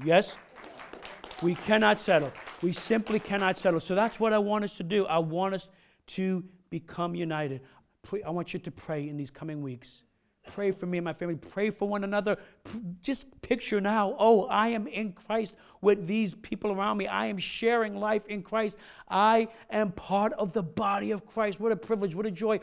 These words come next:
what a gladness. Let it seep in. Let it lift you up out of the mediocrity.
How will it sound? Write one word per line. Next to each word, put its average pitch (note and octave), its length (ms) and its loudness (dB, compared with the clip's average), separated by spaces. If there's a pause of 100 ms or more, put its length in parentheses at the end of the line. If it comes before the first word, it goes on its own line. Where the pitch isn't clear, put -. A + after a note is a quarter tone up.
(180)
what A3 160 6
a A3 80 10
gladness. G3+ 560 4 (220)
Let G#3+ 160 4
it A#3+ 120 -2
seep A#3 420 0
in. A#3 200 0
Let A#3+ 120 0
it B3 100 0
lift A#3 260 0
you C4 100 -2
up A#3+ 320 0
out A3+ 220 2
of G#3 100 -2
the G#3 140 -2
mediocrity. A3+ 840 2